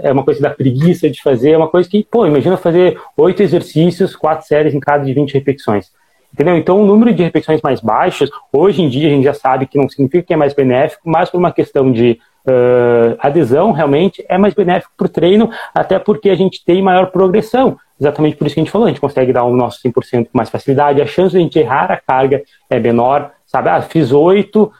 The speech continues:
ãh, e poderia fazer nove. Ah, beleza, foi uma repetição a menos. Mas agora eu fiz vinte, como é que eu sei se poderia fazer vinte e cinco, ou vinte e três, ou trinta? É muito difícil achar uma zona que tu realmente tá se esforçando quando as repetições é mais alta. Então, é mais ou menos sobre isso que se trata, tá?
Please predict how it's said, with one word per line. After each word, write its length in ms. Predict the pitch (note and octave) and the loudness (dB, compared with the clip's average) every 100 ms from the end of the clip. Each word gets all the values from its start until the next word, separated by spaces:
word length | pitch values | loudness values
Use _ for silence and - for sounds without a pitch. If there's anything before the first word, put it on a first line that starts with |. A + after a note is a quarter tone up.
| _ | _
ãh, 420 | D#3 D#3+ D#3+ C#3+ D#3+ | -2 2 2 0 0
e 280 | E3 D#3+ | 4 2
poderia 360 | D3+ D#3+ D#3+ E3+ - | 2 -2 0 -2 -2
fazer 200 | E3 E3+ | 0 2
nove. 380 | D#3 C#3 G2+ G2+ - | 2 0 -2 -12 -6
Ah, 100 | D3+ | -2
beleza, 380 | A#2+ E3 C#3 - | 0 2 0 0
foi 140 | B2+ | -2
uma 80 | C3+ | 0
repetição 600 | D3 D3+ - - C#3+ D#3+ | -2 -4 -6 0 2 2
a 60 | |
menos. 400 | D#3+ E3 D3+ A#2+ - _ - | 2 0 0 -2 -6 _ -4
Mas 100 | C#3 | 0
agora 160 | D3 | 0
eu 60 | E3 | 0
fiz 240 | - C3 | -2 0
vinte, 360 | A2+ F3+ G#3+ - | 2 2 2 0
como 140 | - | -4
é 60 | E3+ | -2
que 80 | G#3 | -2
eu 40 | |
sei 140 | G#3+ | -2
se 80 | F#3+ | -4
poderia 220 | - E3+ | -2 -4
fazer 140 | D#3 E3 | -2 -2
vinte 180 | D3 C#3+ | -2 -4
e 20 | |
cinco, 400 | - D3+ E3+ D3 | -2 0 2 0
ou 60 | |
vinte 160 | C3 C3+ | 0 -4
e 40 | |
três, 300 | - C#3 D#3 | -2 0 2
ou 100 | C#3 | 2
trinta? 460 | C3+ - D3 E3 E3 - _ | 0 0 0 0 -4 -6 _
É 120 | C#3+ | 0
muito 280 | B2+ D#3 G#3+ | 2 2 2
difícil 440 | G#3+ - F#3 F3 - | 0 0 -2 -4 -4
achar 280 | E3 - | -4 -2
uma 200 | D#3 D#3 | 0 0
zona 580 | C#3 G#2+ A#2 E3 G#3 E3 | 0 0 0 2 2 0
que 60 | C#3+ _ _ | -4 _ _
tu 60 | |
realmente 300 | C#3 D3 D#3 | -2 0 0
tá 80 | D#3 | -4
se 100 | - | -8
esforçando 560 | C3+ - C#3+ - D#3 F#3+ | -6 -2 -2 0 0 0
quando 120 | F3 | 0
as 80 | C3 | -2
repetições 340 | B2+ C3+ C3 | -2 -2 -2
é 60 | A#2 | 0
mais 180 | A#2 A2 | 0 0
alta. 280 | F#2+ F#2+ _ _ _ - | -2 -2 _ _ _ -6
Então, 340 | C#3 D#3+ E3 | -2 0 2
é 120 | F#3 | 0
mais 180 | D#3+ E3 | 0 0
ou 60 | E3+ | 0
menos 160 | F3 | -2
sobre 260 | F3 F3 D#3+ | 0 -2 0
isso 160 | E3+ - | -2 -4
que 80 | |
se 100 | D3+ | -8
trata, 340 | - E3+ D3+ C3+ | -4 -2 -2 -2
tá? 300 | - A2+ | -2 -4